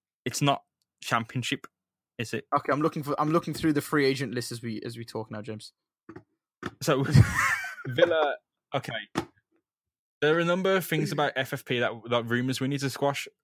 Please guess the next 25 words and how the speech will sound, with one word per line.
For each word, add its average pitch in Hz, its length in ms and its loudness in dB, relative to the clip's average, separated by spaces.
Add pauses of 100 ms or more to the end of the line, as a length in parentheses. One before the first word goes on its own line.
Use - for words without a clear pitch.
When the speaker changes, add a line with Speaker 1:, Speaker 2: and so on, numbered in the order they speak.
(100)
Speaker 1:
Villa 139 340 2
can't, 117 520 0
well, 107 120 0
Sirius 147 480 0
and 120 80 -2
Edens 110 300 -2
can't 107 300 -4
sponsor - 340 -8
the 110 80 -6
club 107 200 -6
for 107 100 -6
hundreds 107 340 -8
of 104 60 -6
millions 101 480 -6
of 104 100 -14
pounds 98 300 -4
because 104 240 -10
that, 107 160 0 (100)
no 98 220 -4
club 101 220 -6 (500)
is 104 100 -6
able 98 220 0
to 101 80 -14
do 104 160 -2
that. 147 160 0